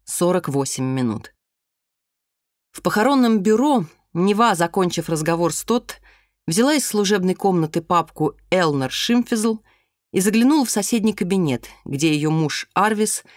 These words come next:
доделывал шиньон для Эрнеста Куница, которого недавно привезли. "Милый", — звонил Тот, — "сегодня вечером или завтра с утра привезут Элнер Шимфизл. Её до смерти закусали осы".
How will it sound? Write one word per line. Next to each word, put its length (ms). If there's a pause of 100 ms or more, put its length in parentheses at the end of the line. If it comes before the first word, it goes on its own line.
(260)
доделывал 540
шиньон 520
для 240
Эрнеста 460
Куница, 500
которого 360
недавно 400
привезли. 500 (1120)
"Милый", — 320
звонил 440
Тот, — 420 (680)
"сегодня 400
вечером 420
или 120
завтра 320
с 100
утра 240
привезут 580
Элнер 380
Шимфизл. 640 (680)
Её 240
до 140
смерти 320
закусали 540
осы". 400